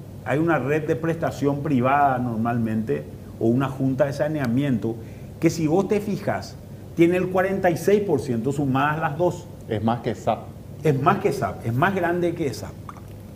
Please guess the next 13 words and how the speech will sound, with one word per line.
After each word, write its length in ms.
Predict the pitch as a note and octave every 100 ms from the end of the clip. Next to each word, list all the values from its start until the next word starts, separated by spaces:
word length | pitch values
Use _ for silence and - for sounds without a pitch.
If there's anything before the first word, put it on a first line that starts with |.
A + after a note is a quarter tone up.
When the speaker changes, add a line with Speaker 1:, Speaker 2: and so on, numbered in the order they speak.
| - - - A#2
Speaker 1:
Yo 140 | F3
creo 260 | F#3 F#3+ F#3
que 160 | F3+
sap 420 | C3 E3+ E3+ - D3
es 340 | D3+ D3+ - - - - - - - - -
la 140 | B2+ D3
empresa 680 | C3 D3+ D#3 E3+ D#3 D#3 -
más 360 | C3 D#3+ E3 - - -
ineficiente 920 | F3 F3 F3+ E3 - - F3+ F3+ F3+
del 140 | F3
Estado 260 | D#3 B2+ B2+
paraguayo 500 | D3 B2 A2+ B2+ C3+
hoy, 220 | A2 A2